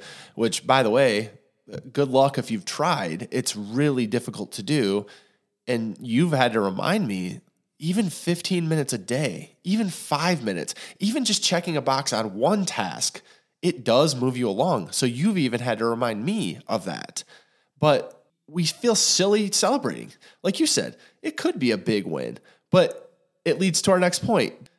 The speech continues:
You keep comparing it to other people. If you weren't comparing it to other people, you wouldn't even think it was small or big, because what would you be comparing it to?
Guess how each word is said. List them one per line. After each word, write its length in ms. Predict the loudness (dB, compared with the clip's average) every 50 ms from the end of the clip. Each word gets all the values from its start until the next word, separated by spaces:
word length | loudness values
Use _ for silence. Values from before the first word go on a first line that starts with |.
| _ _ _ _ _ _ _ -2
You 140 | 0 0
keep 280 | 2 2 2 2 2 2
comparing 560 | 0 -2 -2 0 2 2 4 4 4 2 2
it 120 | 0 -2 0
to 120 | 2 2
other 220 | 2 2 2 0
people. 520 | -2 -4 -6 -8 -8 -8 -10 -14 -14 -16 _ _ _ _ _ _ -12
If 140 | -4 -2 0
you 80 | 2
weren't 160 | 2 2 2
comparing 320 | 2 2 4 4 4 4 4
it 80 | 2
to 60 | 2 0
other 120 | 0 0
people, 320 | 0 0 -2 0 2 2 2
you 140 | 2 2 2
wouldn't 200 | 4 4 4 2
even 120 | 2 0
think 180 | 0 0 0 0
it 60 | 0
was 100 | 0 0
small 300 | 0 0 2 2 2 2
or 60 | 0
big, 280 | -2 -2 -4 -4 -4 -4
because 240 | -2 -2 0 0
what 120 | 2 2 2
would 120 | 2 2
you 80 | 0 0
be 120 | 0 0
comparing 420 | 0 0 0 2 2 2 2 0 -2
it 120 | -4 -4
to? 280 | -4 -6 -6 -6 -8